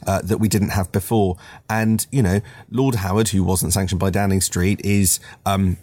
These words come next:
uh, not quite a backbencher, a, a, a, just a member of the, a, a, another Conservative member of the House of Lords, to give him his full dignity and grace, does not have any bearing directly on this debate or on this negotiation. So whilst it allows people to,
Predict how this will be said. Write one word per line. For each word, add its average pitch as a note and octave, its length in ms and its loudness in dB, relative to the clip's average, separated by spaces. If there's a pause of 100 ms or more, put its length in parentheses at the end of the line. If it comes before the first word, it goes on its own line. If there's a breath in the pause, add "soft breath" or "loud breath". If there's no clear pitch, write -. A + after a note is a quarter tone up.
(100)
uh, G2 140 0
not F#2+ 160 0
quite F#2 120 -2
a - 20 -2
backbencher, F#2+ 760 -2
a, - 40 -2
a, F#2+ 40 2
a, F2+ 200 0
just F2+ 220 0
a F#2+ 40 4
member G2 220 2
of F#2 60 2
the, F#2 160 -4
a, G2+ 200 -2
a, G#2 120 -2
another G#2+ 260 2
Conservative G#2+ 480 0
member G#2 220 2
of F#2+ 40 0
the G2 60 -2
House G#2+ 240 0
of G2 120 -2
Lords, G2 280 2
to G2 100 -6
give F#2 120 -2
him F2+ 80 2
his F2 160 2
full F2 280 0 (320 loud breath)
dignity G2 420 0
and F2+ 140 0
grace, F#2+ 380 0 (280 loud breath)
does A2 180 2
not A2+ 160 2
have G#2+ 160 0
any G#2 160 2
bearing F#2+ 340 0
directly F#2 560 0 (260 loud breath)
on F#2 440 0
this F#2+ 360 0
debate F#2 560 -2
or G2+ 160 2
on F#2 280 2
this G2+ 320 0
negotiation. G2+ 760 0
So G2 180 0
whilst G2+ 320 0
it G2 100 -2
allows A#2 400 0
people F2+ 300 -2
to, F2+ 240 0